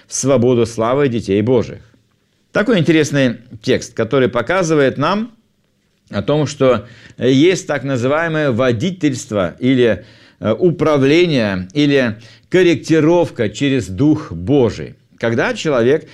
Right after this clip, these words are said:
принимает эту корректировку, то есть мы поговорим с вами чуть позже о рождении свыше,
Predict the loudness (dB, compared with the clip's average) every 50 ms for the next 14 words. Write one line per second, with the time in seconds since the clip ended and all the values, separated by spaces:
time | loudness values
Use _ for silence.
0 | -20 -20 _ _ 0 0 2 2 0 0 0 0 0 -2 -2 -2 -2 -2 -2 -2
1 | -2 -4 -2 0 0 0 0 0 -2 -2 -2 0 0 0 -2 -2 -4 -4 -4 -2
2 | 0 -2 0 0 -2 -4 -2 -2 0 0 2 2 2 2 0 0 -2 -2 -2 0
3 | -2 -2 -2 -6 -8 -6 -2 -2 0 0 0 -2 -4 -2 -2 -2 -2 -2 -2 0
4 | 0 0 0 -2 -4 -6 -6 -8 -8 -6 -6 -8 -10 -12